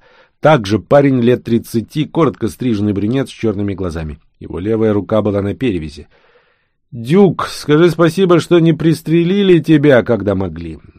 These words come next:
Он не в курсе, что происходит, иначе не задавал бы глупых вопросов. И вообще, мне кажется, что нам надо поговорить».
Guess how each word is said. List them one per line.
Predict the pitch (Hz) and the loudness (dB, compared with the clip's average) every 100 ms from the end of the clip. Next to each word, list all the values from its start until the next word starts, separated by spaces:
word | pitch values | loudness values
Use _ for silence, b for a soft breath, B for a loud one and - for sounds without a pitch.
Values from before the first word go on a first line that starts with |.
| _ | _
Он | - 151 | -6 -2
не | 165 | -2
в | - | -2
курсе, | 190 180 143 131 | 2 2 2 0
что | 127 123 | 0 2
происходит, | 143 131 156 131 107 123 | 0 0 0 2 0 -4
иначе | 135 135 - 131 | -6 -8 -8 -8
не | 127 | -8
задавал | 120 131 147 170 127 | -6 -4 -2 -2 -2
бы | 101 | -4
глупых | 101 113 - | -4 -6 -6
вопросов. | 120 113 123 113 - | -10 -8 -8 -10 -6
И | |
вообще, | 135 165 170 - 196 | 0 0 0 -2 0
мне | 180 | 0
кажется, | 147 147 113 123 | 4 2 2 -4
что | 110 - 180 | -8 -6 -4
нам | 185 175 156 b b b b b | -2 -2 -4 b b b b b
надо | 185 196 160 165 139 127 - | -2 0 2 2 2 -2 -6
поговорить». | 190 196 196 113 - | 0 4 4 2 -4